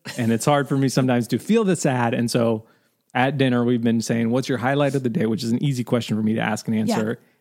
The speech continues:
Speaker 1: And we've also been asking, "What was a hard moment of the day?"
Speaker 2: Yeah.
Speaker 1: So happy, sad. Uh, happy, sad with Brooke and T J. Uh, maybe this, <laughs> that'll be the segment. Maybe we'll come up with some soundbite. That'll be fun. Um, but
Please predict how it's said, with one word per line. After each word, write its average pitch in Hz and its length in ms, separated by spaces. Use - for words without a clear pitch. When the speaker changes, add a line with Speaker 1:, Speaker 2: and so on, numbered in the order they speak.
Speaker 1:
And 117 120
we've 117 120
also 123 220
been 117 80
asking, 113 260
"What 135 60
was 131 100
a 123 60
hard 117 220
moment 104 280
of 101 100
the - 80
day?" 110 360
Speaker 2:
Yeah. 202 160
Speaker 1:
So 117 180
happy, 120 240
sad. 101 320
Uh, 131 200
happy, 139 240
sad 131 180
with 113 80
Brooke 117 160
and 110 100
T 123 140
J. 110 240
Uh, 110 340
maybe - 340
this, 113 160
<laughs> - 20
that'll 117 240
be 117 80
the 107 100
segment. 110 400
Maybe 110 120
we'll 107 120
come 107 200
up 110 40
with 101 140
some 107 100
soundbite. 104 460
That'll 95 120
be 98 120
fun. 107 260
Um, 113 560
but 117 540